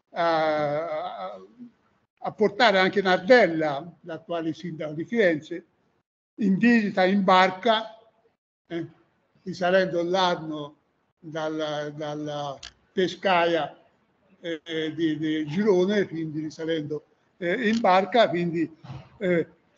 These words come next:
con, eh, l'intenzione appunto di impegnare una volta per tutte il comune proprietario per istituire quello che doveva essere l'Istituto Internazionale delle Conoscenze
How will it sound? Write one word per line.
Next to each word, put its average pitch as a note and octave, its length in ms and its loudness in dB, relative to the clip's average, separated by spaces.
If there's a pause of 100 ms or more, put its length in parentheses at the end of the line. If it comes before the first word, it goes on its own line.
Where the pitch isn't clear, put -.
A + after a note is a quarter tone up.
con, A3+ 380 8
eh, G3 500 6
l'intenzione G#3 1500 0
appunto G3+ 600 -2
di F#3+ 440 -4
impegnare F#3+ 840 0 (360)
una F3 100 -6
volta F#3 300 0
per F3 160 -8
tutte G3+ 240 -8
il D3+ 80 -6
comune F3 560 -2
proprietario F#3 840 -2 (880)
per C4 300 2
istituire G#3+ 1200 0 (600)
quello A#3+ 300 2
che F3+ 100 2
doveva A3 280 2
essere G3+ 380 2
l'Istituto G#3+ 640 -2
Internazionale A3 1000 -2
delle F3 180 -4
Conoscenze E3+ 1000 -6